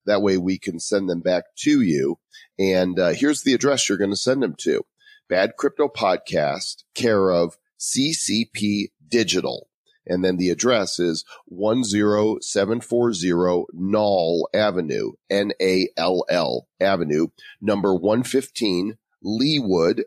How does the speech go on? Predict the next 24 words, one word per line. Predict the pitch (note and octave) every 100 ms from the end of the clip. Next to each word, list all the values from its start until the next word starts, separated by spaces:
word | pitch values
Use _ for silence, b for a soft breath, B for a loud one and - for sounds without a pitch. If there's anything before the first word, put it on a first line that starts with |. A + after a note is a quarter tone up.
| -
L | A2 A2+
E | B2+ A#2
A | F#2 F2+ F#2+
W | G#2 G#2 A2+ A#2 -
O | G#2 G#2
O | F2 G#2+ G#2+
D, | F#2 F#2+ F#2+ G#2+ _ _ -
Kansas, | B2 A2 F2 F2 A2+ - -
K | - F#2 F#2 -
S, | G2 F2+ F2 -
for | - D#2+
those | F2 E2+ D#2+
that | D#2+ -
like | F2 -
to | F2+
abbreviate | E2 F#2 F2+ E2 E2 -
states. | - F2 E2+ - - B B B B B
And | A#2 A2+
the | A2
zip | D#3+ -
code | C#3+ C3+
is | A2 -
six | - D3+ -
six | B2 - -